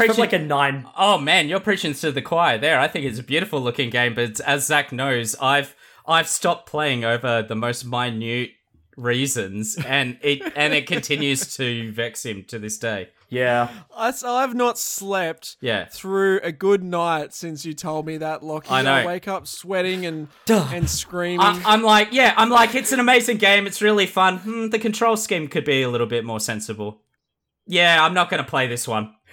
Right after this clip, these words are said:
Speaker 1: You have the
Speaker 2: <laughs>
Speaker 1: God of War dream. <laughs>
Speaker 2: Yeah.
Speaker 1: You wake up in a cold sweat like,
Speaker 3: Oh,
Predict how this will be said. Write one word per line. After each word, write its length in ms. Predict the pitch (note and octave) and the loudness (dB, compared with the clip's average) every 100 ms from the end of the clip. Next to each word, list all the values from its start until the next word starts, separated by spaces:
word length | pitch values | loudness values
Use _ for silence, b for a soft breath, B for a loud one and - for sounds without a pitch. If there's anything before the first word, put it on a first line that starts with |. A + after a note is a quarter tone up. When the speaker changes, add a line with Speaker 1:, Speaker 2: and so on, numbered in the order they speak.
| - | 0
Speaker 1:
You 100 | D3+ | 4
have 120 | F3+ | 6
the 140 | D#3 B2+ | 4 6
Speaker 2:
<laughs> 60 | |
Speaker 1:
God 120 | C#3+ C#3+ | 8 6
of 180 | B2 | 2
War 240 | A#2+ C#3 C#3+ | 0 4 4
dream. 540 | C3+ C#3+ D3 D3 F3 - - | 2 -2 0 2 4 4 2
<laughs> 160 | - D#3+ | -6 -4
Speaker 2:
Yeah. 200 | C#3 - - - - B3 - - b b _ - - | -4 -4 -12 -16 -12 -8 -6 -6 b b _ 0 0
Speaker 1:
You 80 | D3+ | 2
wake 160 | D3+ D3+ | 4 4
up 80 | |
in 120 | D3 C#3+ | 2 4
a 20 | |
cold 240 | E3 D#3+ | 4 4
sweat 240 | - E3+ D#3 | 2 2 4
like, 140 | D#3 | 2
Speaker 3:
Oh, 260 | A3 A3 | 2 -4